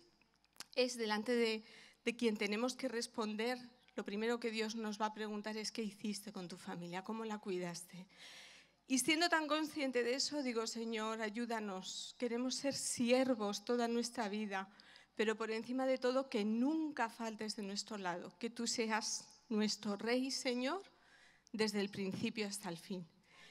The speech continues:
Y esa es una tarea diaria que tenemos que hacer. Eso no, no sirve con que un día lo hagamos.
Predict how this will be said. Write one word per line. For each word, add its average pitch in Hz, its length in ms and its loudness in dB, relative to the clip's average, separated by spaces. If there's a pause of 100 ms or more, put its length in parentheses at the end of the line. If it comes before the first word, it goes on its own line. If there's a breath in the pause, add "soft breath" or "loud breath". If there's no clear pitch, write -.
(220 soft breath)
Y 262 120 4
esa 277 160 4
es 285 80 2
una 277 200 4
tarea 247 320 4
diaria 220 520 0
que - 100 -20
tenemos 196 340 -8
que 190 120 -12
hacer. 180 340 -14 (540)
Eso 202 320 -2
no, 202 340 -8 (600 soft breath)
no 240 100 0
sirve 254 420 0
con 233 220 -2
que 233 140 -8
un 226 120 -2
día 220 220 0
lo 214 120 0
hagamos. 214 720 -4